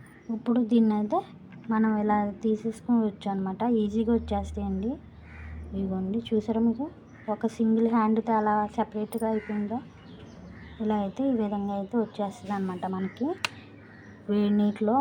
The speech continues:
ఒక ఫైవ్ మినిట్స్ వదిలేసామంటే ఈ విధంగా సెపరేట్గా పప్పు అన్నది వచ్చేస్తుంది. ఇప్పుడు ఇలాగా మనం పప్పులన్నీ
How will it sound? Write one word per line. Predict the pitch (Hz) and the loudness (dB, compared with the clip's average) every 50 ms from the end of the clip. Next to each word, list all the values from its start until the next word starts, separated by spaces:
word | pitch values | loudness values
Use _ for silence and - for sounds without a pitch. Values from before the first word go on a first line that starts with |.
| 285 269 233 | 4 4 4
ఒక | - 214 208 | 2 2 0
ఫైవ్ | - 220 202 196 196 | 4 4 4 4 4
మినిట్స్ | 196 202 208 214 214 - - | 0 0 -2 -2 -2 0 0
వదిలేసామంటే | 226 202 202 202 202 202 208 208 202 196 196 202 214 294 - - - - - - - - - - 233 226 | 0 2 2 -2 -2 -2 -2 -2 0 0 0 0 -2 -4 -6 -8 -14 -18 -18 -18 -18 -18 -14 -2 2 6
ఈ | 226 226 | 8 8
విధంగా | 220 202 208 196 196 208 226 226 | 8 8 6 4 4 2 0 2
సెపరేట్గా | 254 233 - - 214 202 196 202 208 220 - - | 2 0 2 0 -4 -4 -4 -2 -4 -4 0 -2
పప్పు | 196 196 - - 202 | -4 -4 -2 -2 -2
అన్నది | 202 202 196 196 190 | -2 0 -2 -2 -4
వచ్చేస్తుంది. | - - 196 196 190 - - 196 190 226 311 349 - - - - - - - - - - 233 | -4 -2 -4 -4 -4 -4 -6 -4 -2 -2 -2 -2 -4 -10 -18 -20 -20 -20 -20 -18 -2 -2 0
ఇప్పుడు | 226 240 233 226 233 233 | 2 4 4 6 6 6
ఇలాగా | 220 220 220 220 254 349 392 - - - - - - - - - 233 226 | 6 4 2 4 2 0 0 -2 -12 -16 -16 -16 -16 -16 -14 -8 -4 -4
మనం | 220 220 220 220 214 - | -2 -2 -2 -4 -2 -4
పప్పులన్నీ | 233 208 - - 233 220 226 220 220 214 214 220 285 | -6 -6 -6 -8 -6 -4 -4 -4 -4 -4 -2 -2 -2